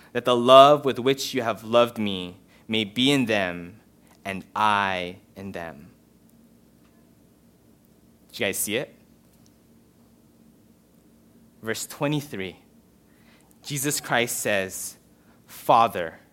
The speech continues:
you sent me and loved them, even as you loved me." That "even as,"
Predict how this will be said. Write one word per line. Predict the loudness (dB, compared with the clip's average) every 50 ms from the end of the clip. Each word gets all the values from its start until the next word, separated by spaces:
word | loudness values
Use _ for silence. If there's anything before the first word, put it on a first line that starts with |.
| _ _ _ _ _ _ _ _ _ _ _ _ _ _ _ _ _ _ _ _ _ _ _
you | -8 -6 -6 -4
sent | -4 -4 -4 -4 -2 -4 -4 -4 -6
me | -8 -8 -6 -6 -8 -8 -10 -12 -14 -18 -20 _ _ -20 -20 -20 _ _
and | -8 -8 -6 -6 -6 -6
loved | -8 -8 -6 -2 0 2 2 2 0 -2 -4 -8 -14 -20 -20 _ _ _
them, | -16 -16 -12 -2 0 2 4 4 2 0 -2 -4 -8 -10 -12 -16 -20 -20 _ _ _ _ _ _ _ _ _ -10
even | -6 -2 -2 -2 0 0 0 0 0 0 -2 -6 -8 -12 -8 _
as | -6 -6 -6 -8 -8
you | -4 -2 -2 0 0 0 -2 -2 -4 -6 -12 -18 _ -10
loved | -2 2 2 4 4 2 2 -2 -4 -10 -18 -20 _ -16 _
me." | -6 -4 -4 -4 -4 -8 -10 -14 -16 -20 _ _ _ _ _ _ _ _ _ _ -20 -20 -20 -4 0
That | 2 2 2 0 -2 -10 -12
"even | -6 -4 -2 0 2 2 2 2 2 0 -2
as," | 0 2 2 4 4 2 2 0 -2 -6 -8 -8 -10